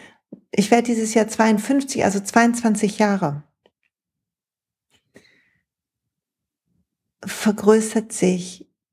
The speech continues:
die Kraft zum Aufblühen, vergrößert sich die Lust, in meinen Farben zu strahlen.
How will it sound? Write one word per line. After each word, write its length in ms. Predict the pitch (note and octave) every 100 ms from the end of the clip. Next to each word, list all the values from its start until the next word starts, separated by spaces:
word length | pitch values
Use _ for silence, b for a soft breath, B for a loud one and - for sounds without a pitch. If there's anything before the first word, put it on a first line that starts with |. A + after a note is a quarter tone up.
| _ _ _ _ _ _ _ _ _ _
die 240 | F#3 G3
Kraft 540 | - - G3+ F#3 - -
zum 160 | F#3+
Aufblühen, 840 | F3 E3+ - - G#3+ F3 F3+ - _ _ _ _ _ _ _ _ _ _ _ _ _ _ _
vergrößert 800 | - G3+ - A3 A3+ A#3 A3 A3
sich 320 | - G3 -
die 160 | G3 F#3
Lust, 360 | G#3+ G#3+ -
in 160 | - F#3
meinen 420 | F3+ F3+ F#3 F#3
Farben 480 | F#3 F#3 F#3 E3 E3
zu 160 | -
strahlen. 720 | F3+ - - - - F3+ F3+